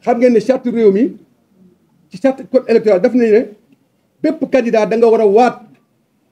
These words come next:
ne yow kat yaa ngi fay impôt. Waaye nag boo bëggee yore réew te fayoo impôt,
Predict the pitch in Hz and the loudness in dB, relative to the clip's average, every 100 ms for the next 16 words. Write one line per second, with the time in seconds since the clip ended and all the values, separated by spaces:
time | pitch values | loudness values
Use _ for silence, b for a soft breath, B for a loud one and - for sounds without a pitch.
0 | _ _ 160 226 247 254 190 220 202 208 | _ _ 0 2 2 0 0 -2 0 -2
1 | 185 185 131 _ _ _ _ _ _ _ | -2 -6 -10 _ _ _ _ _ _ _
2 | _ - 208 254 285 - _ _ 190 - | _ -2 2 2 0 -6 _ _ -4 -2
3 | 285 285 262 240 226 190 240 254 233 214 | 2 4 4 4 2 2 2 2 2 0
4 | 156 254 | -2 -2